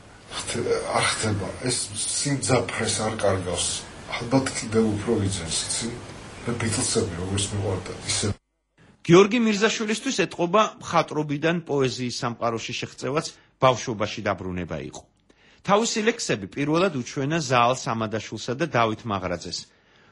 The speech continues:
Speaker 2: რომლებმაც ორი ათას ორ წელს ჟურნალ "ქომაქში" დაბეჭდეს. ამის მერე გაზეთ ოცდაოთხ საათში დაიწყო ბეჭდვა და ბოლოს თავისი წიგნები, უფრო სწორად, პოეზიის ბროშურები,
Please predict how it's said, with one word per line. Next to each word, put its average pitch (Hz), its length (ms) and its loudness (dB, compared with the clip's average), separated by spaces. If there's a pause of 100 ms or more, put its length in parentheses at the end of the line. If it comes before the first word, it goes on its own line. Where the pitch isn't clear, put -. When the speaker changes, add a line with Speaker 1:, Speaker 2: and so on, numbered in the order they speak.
Speaker 2:
რომლებმაც 202 440 4 (120)
ორი 135 320 4
ათას 117 340 0
ორ 104 180 0
წელს 139 340 -2 (280)
ჟურნალ 160 500 2
"ქომაქში" 123 640 -2 (120)
დაბეჭდეს. 85 600 -4 (720)
ამის 226 280 4
მერე 254 180 2
გაზეთ 185 320 4
ოცდაოთხ 135 560 2
საათში 110 320 0
დაიწყო 98 400 -2
ბეჭდვა 135 400 0
და 220 160 0
ბოლოს 156 320 0
თავისი 135 400 0
წიგნები, 127 480 -2
უფრო 120 160 -6
სწორად, 123 300 0 (400)
პოეზიის 127 640 4 (100)
ბროშურები, 113 760 2